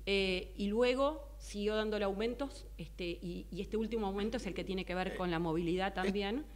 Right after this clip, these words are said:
Speaker 2: esto es raro porque no se comunica
Speaker 1: No,
Speaker 2: tanto. No sé
Speaker 1: no.
Speaker 2: por qué no,
Speaker 1: No sé por qué.
Speaker 2: están con notas internas. Pero, ah,
Speaker 1: Tal
Speaker 2: vamos
Speaker 1: cual.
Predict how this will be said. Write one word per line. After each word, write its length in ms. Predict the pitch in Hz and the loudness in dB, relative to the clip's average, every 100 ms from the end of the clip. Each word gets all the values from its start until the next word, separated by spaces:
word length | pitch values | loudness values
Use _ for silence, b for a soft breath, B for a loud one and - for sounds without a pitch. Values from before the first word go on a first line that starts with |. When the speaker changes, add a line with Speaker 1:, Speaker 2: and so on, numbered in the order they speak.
| B B - | B B -8
Speaker 2:
esto 220 | 147 - | -4 0
es 80 | 139 | 4
raro 200 | 175 202 | 6 6
porque 160 | 135 117 | 6 4
no 100 | 113 | 4
se 120 | - | 2
comunica 440 | 117 113 180 220 | 2 2 4 6
Speaker 1:
No, 60 | 107 | 6
Speaker 2:
tanto. 440 | 101 92 104 - - | 4 2 0 -4 -2
No 140 | 117 113 | 2 4
sé 60 | |
Speaker 1:
no. 80 | 101 | 4
Speaker 2:
por 140 | 131 | 4
qué 80 | 135 | 2
no, 220 | 135 120 104 98 95 95 | 4 4 2 -2 -6 -2
Speaker 1:
No 140 | 220 | 0
sé 140 | 226 214 | 2 0
por 180 | 185 | 0
qué. 80 | - | 2
Speaker 2:
están 220 | 190 175 151 | 8 8 10
con 140 | 151 | 8
notas 260 | 151 143 143 | 8 6 2
internas. 360 | 113 107 - - | 4 2 2 6
Pero, 160 | 135 B B B B - | 6 B B B B 4
ah, 140 | 139 | 8
Speaker 1:
Tal 120 | 143 131 | 10 12
Speaker 2:
vamos 260 | 165 196 | 12 12
Speaker 1:
cual. 160 | 180 | 12